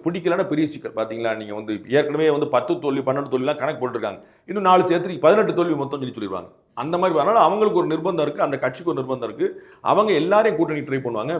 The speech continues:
விஜயும் ட்ரை பண்ணிட்டு இருக்காங்க, நாம் தமிழரும் ட்ரை பண்ணிட்டு இருக்காங்க, பாமகவை ட்ரை பண்ணிட்டு இருக்காங்க,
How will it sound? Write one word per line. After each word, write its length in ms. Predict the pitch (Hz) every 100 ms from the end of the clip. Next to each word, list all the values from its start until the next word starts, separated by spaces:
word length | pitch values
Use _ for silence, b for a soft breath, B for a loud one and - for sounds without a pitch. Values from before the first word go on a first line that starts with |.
| 117
விஜயும் 400 | 131 170 226 247
ட்ரை 140 | 151 127
பண்ணிட்டு 280 | 120 104
இருக்காங்க, 300 | 98 95 92 143 196 - _ 131 120
நாம் 180 | 135 190
தமிழரும் 260 | 160 180 170
ட்ரை 120 | 135
பண்ணிட்டு 240 | 123 117 104
இருக்காங்க, 240 | 101 110 165 -
பாமகவை 540 | 131 170 185 175 151
ட்ரை 140 | 117 117
பண்ணிட்டு 240 | 113 98
இருக்காங்க, 180 | 95 98